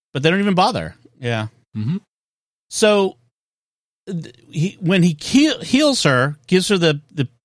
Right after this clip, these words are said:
Speaker 1: Meyer first aid kit, which is going to make her functionally immortal, um, he also gives her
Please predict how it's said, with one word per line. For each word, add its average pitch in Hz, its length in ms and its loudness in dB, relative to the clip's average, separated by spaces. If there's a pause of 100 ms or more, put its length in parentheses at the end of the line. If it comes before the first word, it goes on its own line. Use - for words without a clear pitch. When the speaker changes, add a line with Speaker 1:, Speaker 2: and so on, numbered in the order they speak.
(120)
Speaker 1:
Meyer 139 340 2
first 143 300 0
aid 127 160 0
kit, 113 280 -2 (280)
which 135 220 -2
is 147 200 2
going 143 180 2
to 143 80 -2
make 131 160 0
her 131 120 -2
functionally 131 560 0
immortal, 117 480 0 (460)
um, 101 300 -6 (100)
he 170 260 -4
also 190 360 0
gives 160 400 0
her 147 360 0